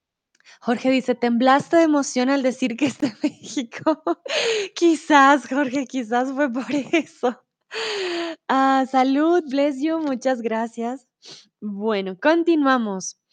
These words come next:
Y aquí esta pregunta, obviamente, em, ya teniendo los equipos, ya los vieron, quiero que me digan ustedes, ¿quién crees que va a ganar el Mundial?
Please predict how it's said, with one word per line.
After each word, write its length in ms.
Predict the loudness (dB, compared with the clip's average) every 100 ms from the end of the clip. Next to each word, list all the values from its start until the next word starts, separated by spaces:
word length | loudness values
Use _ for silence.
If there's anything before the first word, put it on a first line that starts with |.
| -20 -20 _
Y 100 | -4
aquí 340 | -2 2 6 6 4
esta 260 | -2 -2 -2
pregunta, 540 | -2 -2 -2 0 0
obviamente, 640 | 0 -2 -4 -4 -4 -4 -8 -8
em, 600 | -4 -4 -4 -4 -6 -10 _ _ _ _ -10
ya 240 | -4 -4
teniendo 440 | -4 -6 -4 -4 -4
los 200 | -4 -6
equipos, 500 | -6 -6 -4 -6 -4
ya 140 | -4
los 200 | -4 -6
vieron, 540 | -4 -2 -2 -4 -4 -6 -10 -20 _ -4
quiero 200 | -4 -2
que 200 | -2 -2
me 160 | -2
digan 280 | -2 -4 -6
ustedes, 560 | -8 -6 -4 -4 -8 _ -10
¿quién 340 | -6 -6 -8
crees 440 | -8 -6 -6 -8 -12
que 140 | -10
va 100 | -10
a 20 | -10
ganar 500 | -14 -12 -14 -16 _ _ -8
el 320 | -4 -4 -4
Mundial? 720 | -6 -6 -4 -6 -6 -6 -6